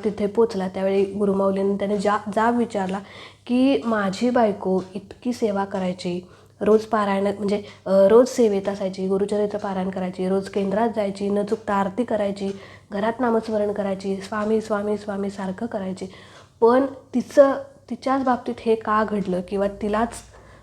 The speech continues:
ही, तिच्यावरच ही वेळ का आली, स्वामींनी असं का केलं,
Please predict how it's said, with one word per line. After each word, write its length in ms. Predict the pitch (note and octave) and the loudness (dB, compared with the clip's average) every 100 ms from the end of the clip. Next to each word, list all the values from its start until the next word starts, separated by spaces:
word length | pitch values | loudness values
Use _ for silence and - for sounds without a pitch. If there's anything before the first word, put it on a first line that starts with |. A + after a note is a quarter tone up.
| _ _ | _ _
ही, 180 | - - | -16 -8
तिच्यावरच 400 | A3 A#3 C4 C#4+ C#4 | 0 4 4 2 0
ही 180 | B3+ | 0
वेळ 180 | A#3 A3 | 4 4
का 180 | A3 G#3+ | 2 0
आली, 320 | G#3+ G#3 F3+ | 0 0 -2
स्वामींनी 600 | D#3+ - - G3+ G#3 A3 | -6 -12 -8 -4 -2 -4
असं 260 | A3 G#3+ A3+ | -4 -6 -8
का 220 | - G#3+ | -4 -4
केलं, 320 | A3+ G#3 F3+ | -2 -4 -4